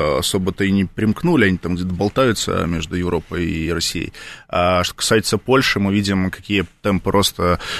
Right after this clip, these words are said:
э, в Польше нехватка рабочей силы, они вытягивают, э, из Украины миллион два или три вытянули, уже перетянули людей, э, физической рабочей силы.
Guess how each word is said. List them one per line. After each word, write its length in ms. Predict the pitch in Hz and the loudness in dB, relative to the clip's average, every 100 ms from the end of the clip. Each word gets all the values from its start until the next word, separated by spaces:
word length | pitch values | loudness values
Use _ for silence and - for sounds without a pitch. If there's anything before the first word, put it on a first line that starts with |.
| - | -4
э, 200 | - 92 | 0 0
в 100 | 87 | 0
Польше 320 | - 107 - 104 | 0 0 2 0
нехватка 440 | 98 113 - 104 | 0 0 0 0
рабочей 320 | 101 101 - | 2 2 0
силы, 380 | - 131 143 107 | 0 2 4 4
они 320 | 92 92 92 | 4 2 2
вытягивают, 680 | 90 95 110 98 92 90 90 - | 0 0 0 2 2 2 0 0
э, 680 | 92 90 87 85 87 90 90 | 0 2 0 0 0 0 0
из 140 | 95 | 0
Украины 400 | 98 - 117 127 | -2 0 2 4
миллион 420 | 107 98 101 92 92 | 4 4 2 2 2
два 160 | 98 | 2
или 100 | 92 | 2
три 160 | 87 95 | 0 0
вытянули, 400 | 92 - 87 87 | 0 -2 -2 -2
уже 160 | 87 92 | -2 -2
перетянули 560 | 104 95 104 101 92 | -2 -2 0 2 2
людей, 400 | 90 87 90 - - - - - | 0 0 -2 -4 -12 -16 -14 -6
э, 140 | - | -4
физической 500 | 76 98 90 - - | -2 -4 -2 -4 -2
рабочей 320 | 90 85 85 - | -2 0 0 0
силы. 520 | - 92 90 90 | 0 2 2 2